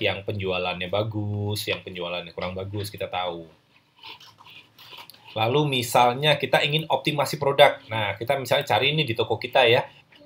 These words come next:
Contoh saya mengunjungi satu toko nih. Lihat, lalu kita lihat produk. Kita lihat ya seperti ini ya. Jadi misalnya seperti ini,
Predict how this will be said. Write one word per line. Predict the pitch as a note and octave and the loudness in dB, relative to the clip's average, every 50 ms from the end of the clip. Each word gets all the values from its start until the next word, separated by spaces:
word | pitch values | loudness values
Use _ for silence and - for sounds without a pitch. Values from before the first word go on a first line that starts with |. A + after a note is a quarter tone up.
| - - - - - | -20 -18 -12 -6 -2
Contoh | - A2 A2+ D3 D3 | -2 0 2 2 2
saya | - A#2+ A2+ C3 C#3+ | 2 4 4 4 2
mengunjungi | C#3+ C3+ C3 C3 B2+ A#2+ A2+ A2+ A#2 B2+ - | 2 0 -2 -2 -2 0 0 0 0 0 0
satu | C3 A#2 A#2 - - | 0 0 0 -2 -4
toko | A#2+ A2+ - C#3 | -2 0 0 0
nih. | C#3+ D3+ D3+ B2 A2+ - - - - _ _ _ _ _ _ - - _ _ - - - - - - G#2 | 2 2 2 0 0 -4 -12 -20 -20 _ _ _ _ _ _ -20 -20 _ _ -20 -20 -20 -20 -10 -2 0
Lihat, | A2 A#2 A#2+ B2 B2+ B2+ B2+ B2+ B2+ C3 C3 C3 C3 B2+ - - - - - - - - - _ - G#2 | 2 2 4 4 4 4 4 4 4 2 2 0 0 -2 -6 -14 -20 -20 -20 -20 -20 -20 -18 _ -6 -6
lalu | G#2 A#2 A2+ | -6 -4 -6
kita | A#2 A#2 A#2+ A2+ A2 | -6 -2 -2 0 0
lihat | A2+ A2 G#2+ - | 2 0 0 0
produk. | - A2 G#2 F#2+ F#2+ G#2+ A2 A#2 A#2+ B2 B2+ - - - _ _ - - _ _ - - - _ _ - - - - - - _ - - - - _ _ _ _ _ _ - - _ _ _ _ _ _ - - | -2 -4 -4 -2 0 2 2 4 2 2 0 -2 -6 -14 _ _ -20 -20 _ _ -20 -20 -20 _ _ -20 -20 -20 -20 -20 -20 _ -20 -20 -20 -20 _ _ _ _ _ _ -20 -20 _ _ _ _ _ _ -14 -8
Kita | A2+ - B2 | -4 -2 -2
lihat | B2+ C3 B2+ C3 - - | 0 2 2 2 2 2
ya | A#2 A2 | 0 0
seperti | A2+ - A#2 A#2 A2 - A#2+ A#2+ A2+ | 0 -2 -4 -4 -4 -4 -4 -6 -4
ini | A#2+ B2+ A#2 G2+ | -2 0 0 0
ya. | F#2 F#2 - - - - - - - _ - | 0 -2 -6 -14 -20 -20 -20 -20 -20 _ -2
Jadi | A#2+ A#2 A#2+ E3 F3+ F3 | 0 2 4 4 4 4
misalnya | E3+ D#3 C#3 - - - B2+ B2+ B2+ C3+ D3+ E3 E3 | 4 2 2 2 2 4 4 4 4 4 2 2 2
seperti | D#3 - - - - C3+ C#3+ D3 | 2 0 -2 -2 -2 -4 -6 -6
ini, | C3 A#2 A2 A2 A#2+ C3 D3+ E3 E3+ | -4 -4 -4 -4 -2 -2 0 0 -2